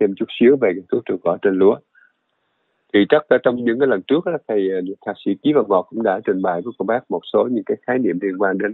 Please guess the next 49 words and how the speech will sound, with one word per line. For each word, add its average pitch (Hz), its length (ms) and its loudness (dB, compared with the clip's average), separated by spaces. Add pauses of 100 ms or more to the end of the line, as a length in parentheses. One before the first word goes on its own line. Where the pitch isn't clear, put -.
thuốc 123 200 -2
trừ - 140 0
cỏ 85 280 2
đó. 170 60 2 (720)
Thì 104 60 4
hôm 98 120 4
nay 107 200 4
chúng 110 160 -6
tôi 110 100 4
cũng 95 160 -4
xin 104 120 -2
bổ 95 100 0 (120)
sung 98 140 -6
thêm 95 100 -4
một 87 100 -4 (100)
số 120 120 -2
thông 110 220 2
tin. 104 100 2 (800)
À, 101 180 2
thứ 139 100 4
nhất 196 140 4
là 107 200 4
cái 127 180 2
tính 185 200 0
chọn 104 180 -4
lọc 95 160 0 (180)
của 107 180 -14
thuốc - 100 -4
trừ 107 160 -2
cỏ. 90 260 -6 (1040)
Thì, 104 180 -2
ờ, 101 440 2 (500)
chúng 131 100 -4
ta 131 180 -2
cũng 117 100 -8
biết 143 140 0
rồi 117 160 2
ha, 110 80 -2 (100)
thuốc 143 180 -4
trừ 104 160 -2
cỏ 98 240 -2
tính 135 160 -4 (100)
chọn 101 180 4
lọc, 95 200 2 (520)
có 123 100 -2
nghĩa 120 220 2
là 101 260 -2 (200)
khi 117 140 -2
nó 123 120 -4